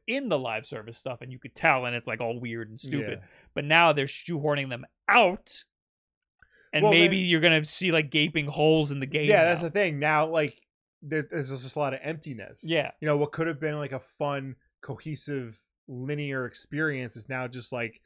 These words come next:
Speaker 2: empty.
Speaker 1: Yeah.
Speaker 2: You know?
Speaker 1: But, like, maybe pa-, like, a large part of the gameplay they were relying on was, like,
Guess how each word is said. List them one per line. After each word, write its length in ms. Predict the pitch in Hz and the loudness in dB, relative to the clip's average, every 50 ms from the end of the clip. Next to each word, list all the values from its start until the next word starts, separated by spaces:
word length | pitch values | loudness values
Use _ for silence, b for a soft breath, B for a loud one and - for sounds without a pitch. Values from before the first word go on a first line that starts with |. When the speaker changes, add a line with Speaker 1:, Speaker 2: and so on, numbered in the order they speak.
| _ _ _ _ _ _ _ - | _ _ _ _ _ _ _ -6
Speaker 2:
empty. 540 | 151 135 139 156 156 - - 110 90 101 _ _ _ _ | -4 -4 -4 -4 -8 -12 -16 -20 -20 -20 _ _ _ _
Speaker 1:
Yeah. 200 | - 143 135 117 - _ _ _ _ - | -14 -12 -12 -12 -12 _ _ _ _ -12
Speaker 2:
You 80 | 120 | -10
know? 120 | 113 107 104 | -8 -4 0
Speaker 1:
But, 100 | 170 170 | 2 4
like, 160 | 175 170 160 | 4 4 4
maybe 420 | 160 165 165 175 180 185 165 143 - - - - - | 4 2 2 2 2 0 -4 -6 -8 -16 -20 -18 -10
pa-, 260 | - - 156 156 - 165 | -2 0 0 0 2 2
like, 160 | 160 156 143 | 2 2 4
a 60 | 143 | 4
large 560 | 139 135 135 135 135 139 143 143 143 131 - | 2 2 2 2 4 4 4 2 2 -2 -6
part 220 | - 156 139 135 131 | -4 -2 -2 0 -2
of 100 | 120 117 | -4 -8
the 80 | 127 | -10
gameplay 580 | 120 127 127 123 127 131 135 - 135 123 123 120 | -8 -6 -4 -4 -4 -6 -6 -6 -6 -6 -6 -6
they 100 | 123 127 | -6 -8
were 180 | 123 117 117 113 | -8 -10 -10 -10
relying 540 | 113 117 117 117 117 123 127 127 127 123 120 | -8 -8 -4 -4 -2 -2 -2 -4 -6 -8 -10
on 260 | 117 110 110 113 113 | -10 -10 -10 -12 -12
was, 460 | 113 113 113 113 113 113 117 120 - | -10 -8 -8 -6 -6 -8 -10 -12 -10
like, 140 | 127 123 123 | -10 -10 -12